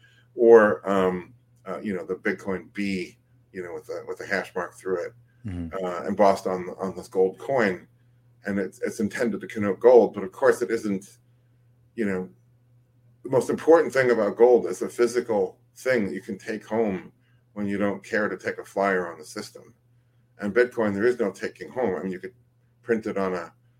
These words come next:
Speaker 1: uh, a Q R code, or you could, you, you could put it on a, on a U S B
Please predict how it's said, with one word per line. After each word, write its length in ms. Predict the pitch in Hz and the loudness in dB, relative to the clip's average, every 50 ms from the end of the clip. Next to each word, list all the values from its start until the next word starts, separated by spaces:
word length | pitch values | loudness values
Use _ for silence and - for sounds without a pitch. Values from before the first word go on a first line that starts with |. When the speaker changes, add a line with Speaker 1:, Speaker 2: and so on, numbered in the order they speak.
| _ _ _ _ - 92 | _ _ _ _ -16 -14
Speaker 1:
uh, 180 | 90 87 - - | -12 -12 -14 -14
a 60 | - | -8
Q 180 | - 120 110 | -4 -2 0
R 160 | 104 101 104 101 | 2 2 0 0
code, 340 | - 107 101 101 95 95 | -2 -2 -2 0 -2 -2
or 100 | 95 95 | -6 -8
you 120 | 90 92 92 | -8 -8 -10
could, 240 | - 98 92 - - _ _ _ _ | -10 -10 -12 -14 -16 _ _ _ _
you, 160 | - 95 92 90 - | -14 -14 -14 -12 -14
you 100 | - 92 | -20 -18
could 180 | - 95 - | -18 -18 -18
put 220 | - - 110 95 95 | -8 -6 -4 -4 -2
it 100 | 92 90 | -2 -4
on 160 | 92 90 87 | -4 -4 -6
a, 420 | 87 85 82 80 - _ - 90 | -8 -10 -12 -14 -18 _ -20 -20
on 100 | 87 87 | -18 -18
a 60 | 85 80 - | -18 -18 -14
U 120 | 95 104 92 | -12 -10 -10
S 100 | - - | -10 -10
B 360 | _ 107 107 101 95 - | _ -6 -6 -6 -6 -8